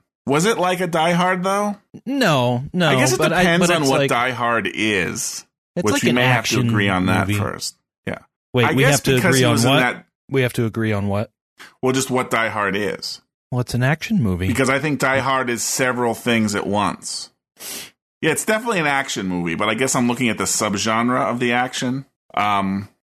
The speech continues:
Speaker 1: yeah, fuck M K Ultra or whatever it was called. We'll talk about Die Hard. 'Cause this is an episode
Speaker 2: Yeah.
Speaker 1: of Johnson.
Speaker 2: Johnson?
Speaker 1: And we wanna make sure we talk about Die Hard.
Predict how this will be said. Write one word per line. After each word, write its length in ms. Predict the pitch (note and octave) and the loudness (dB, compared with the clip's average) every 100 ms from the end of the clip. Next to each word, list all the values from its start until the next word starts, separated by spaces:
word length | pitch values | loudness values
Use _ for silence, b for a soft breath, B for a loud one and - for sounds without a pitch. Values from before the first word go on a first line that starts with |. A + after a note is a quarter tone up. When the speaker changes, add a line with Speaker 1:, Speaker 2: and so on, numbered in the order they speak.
| - | -4
Speaker 1:
yeah, 160 | F#2+ - | -4 -2
fuck 280 | - C3 | -4 -2
M 160 | B2 A2 | 0 -2
K 260 | - G2+ F#2+ | 0 0 2
Ultra 380 | F#2 F#2+ F#2 E2 | 0 -2 -2 -2
or 60 | |
whatever 280 | D#2+ D#2+ E2+ | 0 -2 -4
it 60 | - | -6
was 140 | - | -6
called. 300 | - - C3 - | -6 -6 -6 -6
We'll 100 | D#3+ | -4
talk 160 | F#3 F3 | -2 -2
about 240 | D#3 A#2+ | -2 -2
Die 220 | A2+ F#2+ | 0 0
Hard. 360 | F#2+ F2 - - _ _ - | -2 -4 -6 -10 _ _ -4
'Cause 100 | D3 | 0
this 180 | C4 B3+ | 2 0
is 80 | G3 | 2
an 100 | E3 | 2
episode 380 | F3 D#3+ C#3 A2 | 0 0 2 2
Speaker 2:
Yeah. 80 | G#2 | 2
Speaker 1:
of 240 | F#2 - _ _ - | -2 -8 _ _ -6
Johnson. 580 | A2 G#2 C3+ - F#3+ G3+ _ _ - | -2 0 0 -2 -4 -6 _ _ -4
Speaker 2:
Johnson? 480 | G2 B2 - C#4+ - | -2 -2 -4 -8 -2
Speaker 1:
And 80 | C3+ | 0
we 60 | |
wanna 180 | D#3+ D3 | 2 2
make 200 | C3 B2+ | 0 0
sure 160 | - B2+ | 0 0
we 100 | A#2 | 0
talk 260 | C3 G#2+ | 0 -2
about 300 | G#2+ A2 A2 | -2 -4 -2
Die 180 | A#2 A#2+ | 0 0
Hard. 380 | A#2 F2 C#2 - | -2 -4 -6 -8